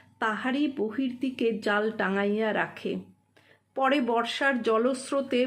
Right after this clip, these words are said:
বড় বড় রুই কাতলা ভাসিয়া আসিয়া ওই কাঠিতে বাধা পাইয়া লাফাইয়া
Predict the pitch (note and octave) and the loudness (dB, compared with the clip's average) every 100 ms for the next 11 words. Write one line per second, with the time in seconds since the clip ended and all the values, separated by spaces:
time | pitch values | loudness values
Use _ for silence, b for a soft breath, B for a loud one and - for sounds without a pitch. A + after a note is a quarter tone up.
0 | G#3+ G3 G#3+ A#3 B3 B3 B3+ A#3 B3+ B3+ | 0 0 2 2 2 2 0 0 0 0
1 | A#3 G#3+ A3+ A#3+ A3+ - F#3+ - B3 B3 | -2 -2 -2 0 0 -2 -6 -2 -2 0
2 | A#3+ A#3+ C4 A3 A#3 A#3+ B - A3+ A#3+ | -2 -2 -2 0 -2 -4 B -2 -2 0
3 | - A3 - C4 - C4 G#3+ F3 F#3 - | -2 -4 -2 -4 -2 -2 0 -2 -4 -6
4 | B3+ C4 C4+ C4+ C#4 A#3+ B3 B B B | -6 -4 -4 -2 0 0 0 B B B
5 | A#3 A3 G#3 - C#4+ D4+ D4+ D#4+ | 0 2 0 -2 0 2 2 2